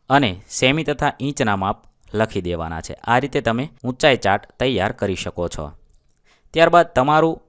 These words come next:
અને તમારા બે કે ત્રણ મિત્રોનું વજન અને ઊંચાઈની નોંધ કરવાની છે. હું અહીંયા એક શાળાના વિદ્યાર્થીના વજન ઊંચાઈની નોંધ કરું છું. તમારે તમારા મિત્રોના વજન ઊંચાઈની નોંધ કરવાની છે.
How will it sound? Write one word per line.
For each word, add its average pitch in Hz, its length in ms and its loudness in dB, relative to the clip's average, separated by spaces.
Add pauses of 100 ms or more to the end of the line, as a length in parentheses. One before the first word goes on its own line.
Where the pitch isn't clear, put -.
(100)
અને 113 200 -2
તમારા 110 440 -2 (460)
બે 135 220 2
કે 143 160 -2
ત્રણ 127 240 -2
મિત્રોનું 120 420 -2
વજન 120 300 -2
અને 117 140 -4
ઊંચાઈની 104 440 -4
નોંધ 98 260 -4
કરવાની 117 420 -2
છે. 110 120 -12 (240)
હું 135 180 -2
અહીંયા 101 300 -6 (120)
એક 123 140 -6
શાળાના 131 500 4
વિદ્યાર્થીના 139 540 0
વજન 117 280 0
ઊંચાઈની 131 460 -2
નોંધ 110 260 -2
કરું 107 260 -2
છું. 127 180 -6
તમારે 104 320 -2
તમારા 135 360 2
મિત્રોના 131 380 -2
વજન 123 280 -2
ઊંચાઈની 131 360 -2
નોંધ 127 240 -2
કરવાની 127 440 -2
છે. 123 140 -10